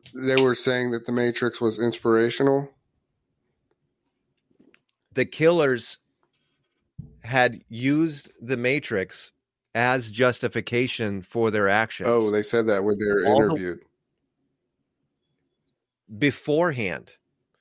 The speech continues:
Speaker 2: So, like, how they have, like, their little manifestos and stuff about what they were
Speaker 1: Oh,
Speaker 2: doing.
Speaker 1: yeah, like, computer, like,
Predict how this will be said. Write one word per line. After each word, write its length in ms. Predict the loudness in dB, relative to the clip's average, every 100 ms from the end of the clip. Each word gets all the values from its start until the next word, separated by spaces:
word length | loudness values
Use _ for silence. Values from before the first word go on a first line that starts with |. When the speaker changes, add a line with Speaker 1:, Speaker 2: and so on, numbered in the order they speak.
| _ _
Speaker 2:
So, 200 | 0 2
like, 300 | 4 4 6
how 160 | 6 6
they 140 | 6
have, 220 | 4 4
like, 200 | 4 2
their 260 | 0 0 0
little 360 | -2 0 0
manifestos 840 | 2 0 0 0 -2 -2 0 -2 -2
and 120 | -6
stuff 260 | -2 -2 -2
about 280 | 0 2 2
what 180 | 0
they 160 | 0 0
were 160 | 0 0
Speaker 1:
Oh, 280 | 2 2 2
Speaker 2:
doing. 100 | 0
Speaker 1:
yeah, 200 | 0 -2
like, 340 | -2 -6 -8
computer, 560 | -14 -14 -8 -6 -4 -4
like, 160 | -6